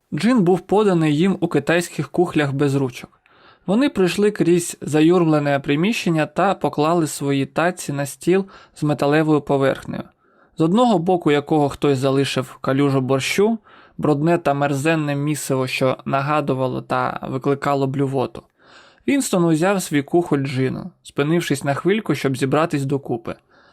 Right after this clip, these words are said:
та проковтнув маслянисту на смак речовину. Коли він змахнув сльози зі своїх очей, то несподівано зрозумів, що голодний.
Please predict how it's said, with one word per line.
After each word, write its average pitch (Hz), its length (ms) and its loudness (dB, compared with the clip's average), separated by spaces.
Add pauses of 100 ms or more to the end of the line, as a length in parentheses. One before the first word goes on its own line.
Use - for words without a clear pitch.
та 247 160 2
проковтнув 170 580 0
маслянисту 151 640 0
на 139 120 -2
смак 151 300 -4
речовину. 139 640 -6 (720)
Коли 247 260 2
він 226 200 4
змахнув 180 480 2
сльози 190 340 2
зі 151 140 -4
своїх 160 360 0
очей, 214 380 0
то 147 300 -2
несподівано 156 680 0
зрозумів, 151 440 0
що 156 180 -2
голодний. 127 600 -2